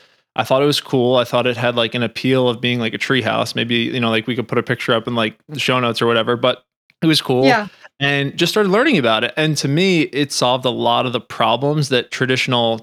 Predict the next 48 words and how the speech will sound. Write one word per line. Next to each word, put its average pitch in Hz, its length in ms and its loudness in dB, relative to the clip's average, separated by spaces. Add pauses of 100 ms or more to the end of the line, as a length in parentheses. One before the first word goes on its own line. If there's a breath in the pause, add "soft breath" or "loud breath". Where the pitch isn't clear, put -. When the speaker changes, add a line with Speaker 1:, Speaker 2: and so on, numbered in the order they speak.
Speaker 1:
tenants 135 640 -2
led 117 320 -2
to, 202 340 2
which - 220 -2
we 131 60 0
could 123 120 -2
talk 147 240 0
about. 117 300 0
But 127 180 -2 (460 loud breath)
I 143 80 0
basically 220 360 0
just 151 200 0
started 127 260 0
learning 127 320 0
on 123 120 0
YouTube, 123 580 0 (320 soft breath)
reaching 135 280 0
out 131 140 -2
to 131 80 -12
people 123 680 0
on 131 240 0
podcasts, 123 600 0
starting 131 300 0
my 120 140 0
own 123 160 0
podcast. 127 560 -2
That's 127 160 -6
a 123 40 -10
great 127 200 0
hack 113 360 -2
to - 80 -4
meet 127 220 -2
people. 143 380 0
So 131 100 0
I 127 40 2
was 117 100 -4
reaching 139 260 -2
out 135 80 -4
to - 60 -20
people 127 480 -2 (600)
I 269 100 4
Speaker 2:
Yeah, 294 120 6
it 262 40 4
Speaker 1:
admired 269 220 4
Speaker 2:
is. 277 100 0
Speaker 1:
in 339 40 4
the - 240 -2
space, - 220 0